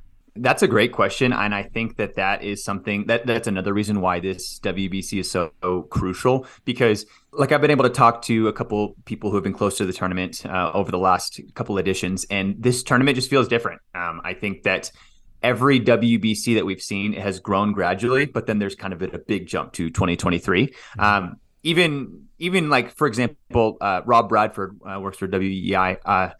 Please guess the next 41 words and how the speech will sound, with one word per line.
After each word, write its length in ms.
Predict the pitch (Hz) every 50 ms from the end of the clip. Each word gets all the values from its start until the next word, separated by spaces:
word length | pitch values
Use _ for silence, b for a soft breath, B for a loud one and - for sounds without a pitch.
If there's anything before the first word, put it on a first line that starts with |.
| b b b b
and 360 | - 98 98 95 95 90 - - - -
does 260 | 104 107 104 101 -
the, 320 | 85 95 92 90 90 90 -
uh, 280 | 80 82 67 62 - - - - 135 - _ _ _ _ _ _ _
he 120 | _ 127
does 160 | 123 127 113
the 60 | 110 98
Baseball 280 | 127 147 143 - 127
Isn't 160 | 120 113 113
Boring 400 | 95 104 104 101 95 90 90 87 - _
podcast, 400 | - 87 - - 85 - - -
which 100 | 90 -
is 100 | - -
where 120 | 90 85
my 200 | 82 87 85 82
podcast 440 | 80 - 82 80 - - 76 - -
is 100 | 85 -
on 180 | 71 71 - b b b b b b
that 160 | _ - - -
network. 300 | 85 - - - - - - _ - b b b
He 460 | b - - - 180 202 196 175 143 127
had 240 | 131 127 107 98
mentioned 480 | 110 110 110 107 - 113 107 107 107 104 - -
when 220 | 107 107 101 101
he 180 | 95 - 160 185
was 140 | 175 143
covering 280 | - - 123 98 107 98
the 80 | 95 92
Red 180 | 113 135 113
Sox 300 | - 101 85 85 - -
back 240 | - - 95 95 -
in 80 | - 87
twenty 220 | - 98 90 82
seventeen, 460 | - - 92 85 73 - - 104 82
even 280 | - 160 214 294 285 120
the 80 | 98
last, 480 | 82 82 92 123 139 117 - - - - - - -
even 180 | 127 147 160 117
in 120 | 90 85
twenty 200 | 87 - 117 107
seventeen, 540 | 107 - 104 85 76 - - 110 - - -